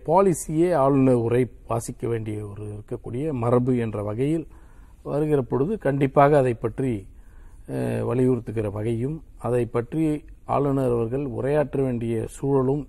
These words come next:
உருவாகும் என்பதனை எல்லாம் விளக்க வேண்டிய சூழல் இருக்கிறது. அ, இதையெல்லாம் வந்து ஒரு அரசின்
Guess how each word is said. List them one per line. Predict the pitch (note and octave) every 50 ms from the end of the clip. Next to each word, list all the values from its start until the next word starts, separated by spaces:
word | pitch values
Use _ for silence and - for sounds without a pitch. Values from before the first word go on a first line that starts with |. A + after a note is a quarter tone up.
| - -
உருவாகும் | A#2+ A2+ B2+ C3 C3+ C3 A#2+ A#2+ A#2
என்பதனை | A#2 A2+ G#2+ A2 A2 A2 A#2 A#2 A2+
எல்லாம் | A2 G#2+ A2+ C3 C#3 B2+
விளக்க | A2+ A2 A#2 A2 - A#2
வேண்டிய | A2+ G#2+ G#2 A2+ A#2+ C3+ C3
சூழல் | - - A#2+ A#2+ A#2+ A#2 A2 G2+ G2 G2
இருக்கிறது. | G2+ G#2 G#2+ - - - - - - - - - - - - - - - - - - - - - - - - -
அ, | C3+ B2 C3 B2
இதையெல்லாம் | B2 B2 C3+ D3 D#3 E3 F3+ G3 G3
வந்து | F3 D#3+ E3 D#3+ F#3 F3 D#3+ D3 C#3 B2+ A#2+ - - - - - - - - - - - -
ஒரு | - B2+ B2 A#2+ A2+ A2
அரசின் | - B2 C3+ F3 F3+ - - - G3+ F#3+ G3 G3